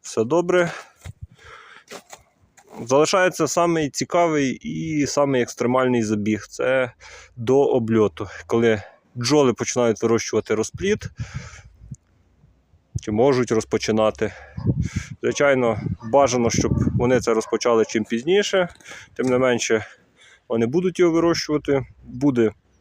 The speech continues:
виростати споживання кормів. І ті бджоли, які занадто виснажились за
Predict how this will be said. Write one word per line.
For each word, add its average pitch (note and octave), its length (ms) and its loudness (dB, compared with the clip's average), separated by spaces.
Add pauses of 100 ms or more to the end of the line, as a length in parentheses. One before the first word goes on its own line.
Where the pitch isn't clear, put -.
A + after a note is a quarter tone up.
(180)
виростати B2+ 540 0
споживання A2 600 0
кормів. F#3+ 500 0 (680)
І D#3 240 -6
ті D#3+ 160 -2
бджоли, C#3 360 4
які C3 200 2
занадто B2+ 440 2
виснажились A2+ 600 2
за A2 360 2